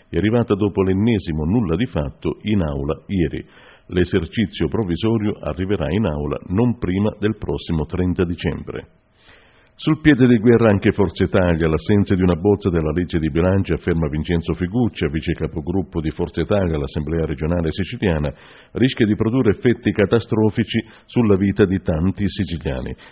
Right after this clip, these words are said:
La mancata produzione degli atti contabili blocca infatti tutti i disegni di legge che prevedono un impegno di spesa, tra questi anche la proroga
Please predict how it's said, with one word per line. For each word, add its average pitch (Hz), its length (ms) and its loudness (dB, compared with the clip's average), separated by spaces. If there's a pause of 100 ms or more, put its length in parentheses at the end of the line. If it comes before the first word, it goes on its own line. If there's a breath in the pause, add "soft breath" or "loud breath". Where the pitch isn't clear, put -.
La 78 100 -4
mancata 98 380 4
produzione 101 680 2
degli 76 240 0
atti 95 220 0
contabili 92 680 2
blocca 92 540 0
infatti 95 720 -2
tutti - 440 -2
i 90 280 -2
disegni 87 400 2
di 113 120 0
legge 80 380 -2
che 80 140 -4
prevedono 87 520 0 (280 loud breath)
un 117 200 6
impegno 107 640 4
di 98 140 0
spesa, 87 500 -2
tra 90 160 0
questi 95 320 -2
anche 87 240 0
la 87 160 0
proroga 82 480 0